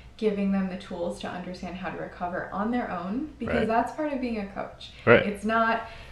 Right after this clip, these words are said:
Speaker 1: "Come into the gym, I'll show you how to do X, Y, Z. I'll demo it for you perfectly. Like, watch me do this.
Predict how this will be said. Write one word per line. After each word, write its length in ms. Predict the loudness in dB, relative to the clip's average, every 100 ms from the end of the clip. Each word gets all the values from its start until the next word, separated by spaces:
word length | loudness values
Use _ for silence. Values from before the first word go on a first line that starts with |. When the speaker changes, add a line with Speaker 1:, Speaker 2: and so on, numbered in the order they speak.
| -6
Speaker 1:
"Come 220 | 2 4
into 180 | 4 2
the 100 | 2
gym, 300 | 2 2 0
I'll 120 | -6
show 180 | -6 -4
you 140 | -4
how 80 | -4
to 140 | -4
do 140 | -4 -4
X, 240 | -4 -6
Y, 180 | -6 -6
Z. 380 | -6 -8 -8 -12 -18 -20 -8
I'll 260 | -2 0 2
demo 280 | 2 2
it 120 | 0 0
for 100 | -2
you 120 | -2
perfectly. 680 | -6 -8 -8 -10 -10 -8 -8
Like, 300 | -8 -10 -8
watch 300 | -8 -6 -6
me 140 | -4
do 180 | -2 -2
this. 260 | -4 -6